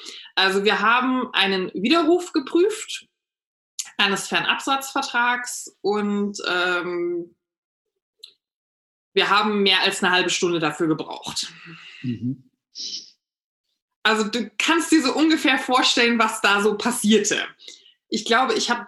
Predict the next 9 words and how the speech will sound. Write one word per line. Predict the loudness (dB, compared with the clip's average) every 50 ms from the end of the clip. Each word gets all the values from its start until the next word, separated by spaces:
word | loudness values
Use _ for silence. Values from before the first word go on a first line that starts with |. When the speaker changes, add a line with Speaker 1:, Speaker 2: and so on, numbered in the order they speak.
| _
Speaker 1:
drei | 0 2 2 2 2 2 2
Sätze | 2 0 -2 -2 -2 -2 -2 0
dazu | 0 0 -2 -2 -2 -2 0 0 0 -2 -4 -4
gesagt. | -6 -4 -2 0 2 2 2 0 -2 -4 -8 -4
Dann | -2 0 0 2 0 0 -2 -4 -8 -12
waren | -2 0 2 2 2 2 0 0
wir | 0 2 2 2 0 0
in | 0 0 0 0 0 -2
einer | -2 0 0 0 2 2 2 2 2 0 0